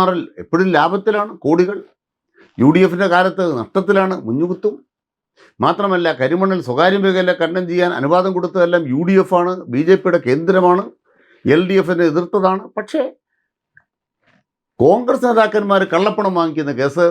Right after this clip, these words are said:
മാധ്യമങ്ങൾ കള്ളപ്പണം വാങ്ങിച്ച കേസ്, ആരാധനാലയങ്ങൾ കള്ളപ്പണം കൈപ്പറ്റിയ കേസ് എല്ലാം മാപ്പാക്കി കൊടുത്തു. പിണറായി വിജയൻ്റെ മകളുടേത് മാപ്പാക്കാൻ പറ്റത്തില്ല. അത് മുഖ്യമന്ത്രിക്കും മകൾക്കുമെതിരായി രാഷ്ട്രീയമായ വേട്ടയാണെന്ന നിലപാട്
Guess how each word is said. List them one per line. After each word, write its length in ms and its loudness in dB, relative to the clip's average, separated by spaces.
മാധ്യമങ്ങൾ 680 2
കള്ളപ്പണം 440 0
വാങ്ങിച്ച 240 -2
കേസ്, 260 0
ആരാധനാലയങ്ങൾ 840 0
കള്ളപ്പണം 440 0
കൈപ്പറ്റിയ 460 -2
കേസ് 220 -2
എല്ലാം 240 2
മാപ്പാക്കി 420 -2
കൊടുത്തു. 240 -14
പിണറായി 340 -2
വിജയൻ്റെ 360 2
മകളുടേത് 400 0
മാപ്പാക്കാൻ 480 0
പറ്റത്തില്ല. 380 -14
അത് 100 4
മുഖ്യമന്ത്രിക്കും 720 2
മകൾക്കുമെതിരായി 800 2
രാഷ്ട്രീയമായ 640 0
വേട്ടയാണെന്ന 640 2
നിലപാട് 340 2